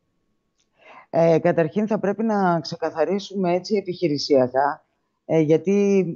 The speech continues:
αυτή η λέξη pushback είναι λίγο πολύ βαριά και δεν είναι,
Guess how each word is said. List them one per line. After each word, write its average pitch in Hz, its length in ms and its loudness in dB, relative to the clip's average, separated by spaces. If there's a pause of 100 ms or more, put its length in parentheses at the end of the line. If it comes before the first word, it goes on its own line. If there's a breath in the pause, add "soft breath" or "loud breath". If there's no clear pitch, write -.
αυτή 170 320 -4
η 208 80 2
λέξη 190 640 2
pushback 151 440 0 (580)
είναι 220 240 -4 (460)
λίγο 202 300 0
πολύ 185 300 0
βαριά 185 560 0
και 175 280 -10
δεν 247 180 -6
είναι, 220 500 -6